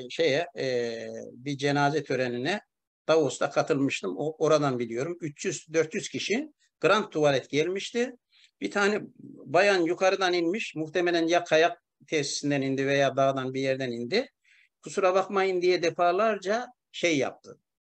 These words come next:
E, özür diledi. "Eve gidip de üzerimi değişemedim," diye,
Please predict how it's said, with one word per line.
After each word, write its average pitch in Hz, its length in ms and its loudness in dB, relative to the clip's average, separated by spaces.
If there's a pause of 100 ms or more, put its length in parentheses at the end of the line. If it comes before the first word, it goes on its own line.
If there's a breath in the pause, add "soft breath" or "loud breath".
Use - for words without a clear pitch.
(140)
E, 127 60 -2 (500)
özür 151 340 2
diledi. 139 420 -2 (500)
"Eve 185 260 6
gidip 185 360 -2
de 202 120 2
üzerimi 170 480 2
değişemedim," 120 640 -4
diye, 98 140 -12